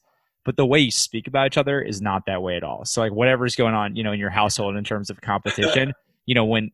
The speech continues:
whenever I ask Ryan, you know, Ryan about Jamie's running, it's just awesome words, just how proud he is of you. And it's vice versa on the same thing with you, Jamie. And I think that's an amazing example for your kids because they're seeing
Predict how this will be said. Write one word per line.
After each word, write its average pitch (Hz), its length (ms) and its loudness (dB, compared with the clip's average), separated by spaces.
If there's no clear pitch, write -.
whenever 127 260 4
I 120 80 6
ask 117 240 4
Ryan, 104 400 2
you 113 100 -4
know, 101 120 0
Ryan 104 340 2
about 98 280 0
Jamie's 110 360 4
running, 107 340 2
it's - 280 -2
just - 320 -2
awesome 110 300 0
words, - 480 -4
just - 320 0
how 110 200 0
proud 101 280 2
he 101 220 0
is 98 160 0
of 92 100 -4
you. 90 220 -4
And 92 120 -4
it's 104 180 -2
vice 131 280 4
versa 143 320 2
on 139 80 2
the 135 80 2
same 135 340 2
thing 147 200 4
with 131 140 2
you, 147 140 4
Jamie. 131 360 6
And 101 80 2
I 104 80 0
think 113 160 -4
that's 123 180 4
an 120 80 -2
amazing 104 440 0
example 101 360 -4
for 101 100 -10
your 95 120 -4
kids 185 340 4
because 113 400 4
they're 147 200 8
seeing 110 560 6